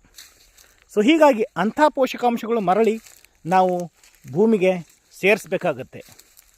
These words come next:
So ಅದರ ಹೇಗೆ ಸೇರಿಸ್ಬೇಕು ಅಂತ ಹೇಳಿದ್ರೆ, ಅದನ್ನು ಸುಡುವ ಬದಲಾಗಿ ಅಲ್ಲಿರ್ತಕ್ಕಂಥ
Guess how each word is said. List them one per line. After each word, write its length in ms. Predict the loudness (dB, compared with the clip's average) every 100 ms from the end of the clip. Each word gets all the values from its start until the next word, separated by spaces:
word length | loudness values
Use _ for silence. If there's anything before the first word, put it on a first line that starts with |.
| _ -20 -20 _ _ _ 2
So 80 | 4
ಅದರ 220 | 6 4 2 0 -4 _ _ _ _ _ _ _ _ _ _ _ _ _ _ _
ಹೇಗೆ 220 | 6 6
ಸೇರಿಸ್ಬೇಕು 560 | 2 0 0 0 -4 -2
ಅಂತ 140 | -4
ಹೇಳಿದ್ರೆ, 480 | -4 -4 -4 -8 -10 _ _ _ _ _ _ _ _ _ _ _ -8
ಅದನ್ನು 280 | -2 -2 -2
ಸುಡುವ 360 | -2 2 2
ಬದಲಾಗಿ 500 | 2 2 2 0 -6 -14 _ _ _ _ _ _ _ _ _ _ _ _ _ -2
ಅಲ್ಲಿರ್ತಕ್ಕಂಥ 640 | 2 2 2 4 2 2